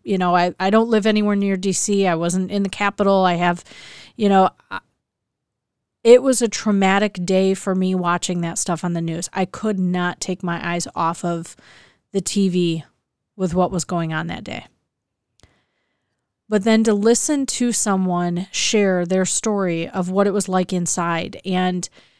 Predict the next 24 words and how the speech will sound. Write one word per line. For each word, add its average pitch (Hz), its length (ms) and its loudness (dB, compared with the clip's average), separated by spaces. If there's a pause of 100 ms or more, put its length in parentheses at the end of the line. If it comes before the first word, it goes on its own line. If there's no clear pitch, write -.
(140)
how 190 680 0 (880)
they 214 320 2
felt 202 680 0 (260)
like 190 340 0
someone 190 720 0
was, 175 720 -2 (1400)
was 202 220 -4
coming 202 420 0
to 190 180 -4
kill 196 280 -2
them 175 260 0
and 180 220 -4
this 185 180 -2
was 196 160 -4
gonna 185 220 -2
be 180 260 -6
it. 208 400 -4 (1080)
Um, 185 540 2 (840)
and 208 180 0
she 240 160 0
describes 196 640 4
kind 196 220 -2
of 165 160 -4
the, 175 280 2